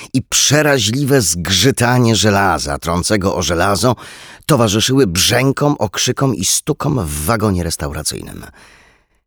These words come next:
Dopóki wszystkie dźwięki po kolejnym szarpnięciu nie umilkły. Na zewnątrz było ciemno, choć oko wykol. Stali w jakimś tunelu.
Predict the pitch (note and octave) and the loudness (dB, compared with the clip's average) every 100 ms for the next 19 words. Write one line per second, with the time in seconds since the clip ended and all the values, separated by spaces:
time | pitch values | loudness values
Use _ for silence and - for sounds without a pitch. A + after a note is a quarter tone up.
0 | _ F2+ C#3 - G3 - - - - - | _ -2 -2 0 -4 -6 -6 -4 -4 -4
1 | C3+ B2 C3+ A2 A2+ G2 G2 A2+ G2 F#2+ | -4 -2 -2 -2 -4 -4 -2 -2 -2 -2
2 | F#2 - D2+ D#2 D3 E3 F3+ - F3+ B2+ | -4 -4 -4 -2 2 4 4 4 2 2
3 | - - - - - _ _ _ _ _ | -2 -14 -16 -14 -16 _ _ _ _ _
4 | _ _ _ _ _ _ - G#2 G#2 G#2+ | _ _ _ _ _ _ -2 2 2 2
5 | F2+ G2+ G2+ - D2+ C2+ - - F2+ C#2+ | 2 2 2 -2 -4 -4 -4 -2 -2 -4
6 | B1+ C#2+ E2 - - A2+ C2+ - - - | -8 -8 -8 -8 -4 -4 -6 -10 -12 -14
7 | G#1+ - - - _ _ - - A2+ G#2 | -14 -14 -18 -20 _ _ -10 -4 -4 -2
8 | G2+ G2 F#2+ - G2 E2 B1 G#1+ | -4 0 -2 -2 -2 -2 -4 -10